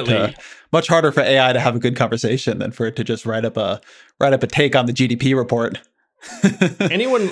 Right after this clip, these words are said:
Speaker 1: anyone like us, we're already at the top of the pyramid. You know what I mean? Like, if you have a podcast with a significant audience,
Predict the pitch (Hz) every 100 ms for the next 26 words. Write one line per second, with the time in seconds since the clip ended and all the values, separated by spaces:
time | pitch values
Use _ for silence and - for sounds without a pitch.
0 | - 190 247 214 143 127 131 143 - 220
1 | 285 233 147 131 170 165 123 - 170 151
2 | 113 107 123 131 131 135 151 160 156 160
3 | 254 220 143 165 147 156 147 127 120 135
4 | 135 123 127 123 117 113 -